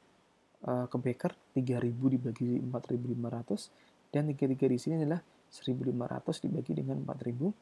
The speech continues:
lima ratus. Sisanya nanti akan dibayarkan kepada B S W di sini, Baker Strong Week, menggunakan rasio empat puluh, empat puluh, dua puluh.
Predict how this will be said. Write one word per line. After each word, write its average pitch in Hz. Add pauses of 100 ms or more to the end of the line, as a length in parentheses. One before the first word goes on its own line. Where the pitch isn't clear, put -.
(480)
lima 123
ratus. 113 (240)
Sisanya 160
nanti 151
akan 127
dibayarkan 147 (560)
kepada 139 (720)
B 131
S -
W 127
di 120
sini, 143
Baker 131
Strong -
Week, 175 (220)
menggunakan 127
rasio 151
empat 151
puluh, 147
empat 135
puluh, 151 (560)
dua 120
puluh. 113